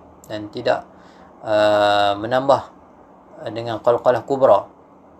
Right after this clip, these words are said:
Yang disebut dengan qalqalah kubra. Ahad itu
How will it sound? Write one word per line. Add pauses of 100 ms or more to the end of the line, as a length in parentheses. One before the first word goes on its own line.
(120)
Yang
disebut
dengan
qalqalah
kubra. (160)
Ahad (400)
itu